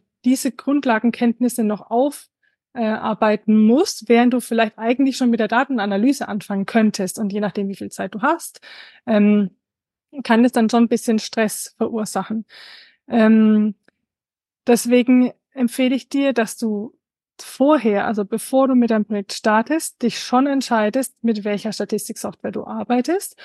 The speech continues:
und dann auch da drin dich schon einarbeitest. Das heißt auch wieder nicht, dass du alles können musst, was diese Software kann, weil du wirst es eh nicht alles brauchen. Aber du musst einfach verstehen, wie funktioniert die. Und das ist sehr unterschiedlich, je nachdem, mit welcher Software du arbeitest.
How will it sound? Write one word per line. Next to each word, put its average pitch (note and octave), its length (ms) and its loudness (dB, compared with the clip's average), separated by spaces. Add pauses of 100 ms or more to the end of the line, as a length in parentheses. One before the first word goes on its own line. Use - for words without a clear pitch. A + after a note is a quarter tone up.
(260)
und B3+ 260 2
dann A#3 260 4
auch A#3+ 240 -4 (120)
da A3+ 240 0
drin B3+ 260 0
dich A#3 140 0
schon B3 260 0
einarbeitest. G#3 840 -2
Das A#3 140 -6
heißt G3+ 240 -6
auch C4+ 280 0
wieder A3+ 220 4
nicht, A#3 640 0
dass A#3+ 120 -10
du - 160 -6
alles B3 340 0
können A3 260 2
musst, A#3+ 240 -2
was A#3+ 140 -6
diese A3 240 -4
Software A#3 340 -4
kann, C#4 300 -2 (600)
weil A3+ 260 2
du A3+ 100 -2
wirst A#3 200 -2
es A3+ 100 -10
eh B3 100 0
nicht A#3 180 2
alles G3+ 200 -8
brauchen. G3+ 400 -4
Aber A3 160 2
du A#3 80 2
musst A#3+ 240 2
einfach A#3+ 360 -2
verstehen, B3+ 480 0
wie A#3+ 120 0
funktioniert B3 580 -2
die. G3 220 -10 (420)
Und A#3 160 0
das A3+ 100 2
ist B3+ 220 -6
sehr C4 300 4
unterschiedlich, A#3 580 0
je A3+ 60 -2
nachdem, G#3+ 240 -4
mit G3+ 160 -6
welcher G3 220 -6
Software G3 340 -8
du G3+ 100 -8
arbeitest. - 760 -8